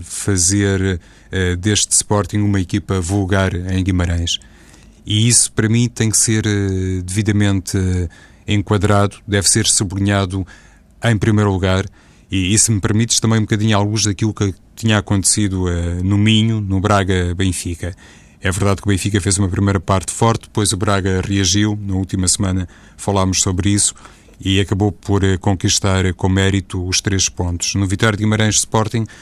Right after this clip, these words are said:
se calhar tivemos uma coisa muito parecida com aquilo que marcou o Braga-Benfica, com Vitória de Guimarães, eh, corresponder, eh, em pleno, e no fundo, eh, a fazer, eh, claramente de Rui Vitória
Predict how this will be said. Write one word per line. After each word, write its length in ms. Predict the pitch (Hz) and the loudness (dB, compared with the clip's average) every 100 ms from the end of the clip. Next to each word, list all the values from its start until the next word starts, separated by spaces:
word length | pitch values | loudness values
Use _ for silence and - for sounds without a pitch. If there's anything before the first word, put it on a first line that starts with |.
| - | -8
se 120 | - | -4
calhar 220 | - 110 104 | 0 0 0
tivemos 600 | 110 104 107 104 101 - - - | 0 0 2 0 -2 -6 -14 -6
uma 120 | 104 | -4
coisa 260 | 95 107 101 | 0 0 2
muito 200 | 104 104 | 0 0
parecida 580 | - - - 101 98 87 - - - - - - - - - | -2 -2 0 0 0 -4 -8 -20 -20 -20 -20 -20 -20 -18 -2
com 140 | 113 | -2
aquilo 520 | 90 - 113 104 95 - - - | 0 0 0 2 -2 -6 -8 -2
que 60 | |
marcou 640 | 104 101 - 107 98 92 101 | -2 -2 0 2 2 -2 -6
o 40 | |
Braga-Benfica, 1200 | 92 107 101 95 92 90 98 95 - 98 - 107 | 0 2 2 2 0 2 0 0 0 -2 -2 -4
com 180 | - 101 | -2 -2
Vitória 400 | 95 - 98 98 | -2 -2 0 0
de 60 | 95 | 0
Guimarães, 540 | 98 95 95 95 - - - - - - - | 0 2 0 0 -2 -6 -18 -20 -20 -16 -6
eh, 320 | 101 98 95 | -2 -2 -4
corresponder, 800 | - 107 - - 110 98 104 98 | -2 0 0 0 0 2 2 2
eh, 440 | 95 90 87 98 101 | 2 0 -2 -2 -2
em 100 | 95 | -2
pleno, 540 | - 107 104 101 113 - - - _ - | 0 0 2 0 -2 -8 -20 -20 _ -4
e 180 | 110 | 0
no 140 | 120 120 | 2 2
fundo, 640 | - 127 135 131 135 123 | -2 0 0 0 -2 -6
eh, 420 | 92 95 95 - 95 | -8 -10 -12 -12 -8
a 20 | |
fazer, 460 | - 101 107 104 | -2 0 0 0
eh, 160 | 95 90 | -2 -4
claramente 720 | - 107 104 104 107 98 98 | 0 2 4 2 2 0 -2
de 320 | 90 87 87 | -2 -2 -2
Rui 180 | 95 101 | 0 0
Vitória 640 | 87 92 - 98 101 104 | 0 -2 2 2 4 0